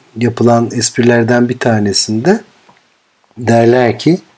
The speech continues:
sürekli sıklıkla her konuşmasında, her yerde ateist bir Yahudi olduğunu söylemekten çekinmezdi. Ona çok sık vurgu yapardı. Fakat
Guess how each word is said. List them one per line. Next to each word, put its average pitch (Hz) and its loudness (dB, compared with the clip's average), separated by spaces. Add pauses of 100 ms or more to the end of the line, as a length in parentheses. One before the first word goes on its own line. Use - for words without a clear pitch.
(200)
sürekli 120 2
sıklıkla - -2
her 131 0
konuşmasında, 101 -2
her 131 0
yerde 117 0 (580)
ateist 131 -4
bir 104 0
Yahudi 110 2
olduğunu 107 2
söylemekten 110 0
çekinmezdi. 117 0 (300)
Ona 107 -2
çok - -6
sık - -4
vurgu 92 0
yapardı. 90 -4 (520)
Fakat 139 -2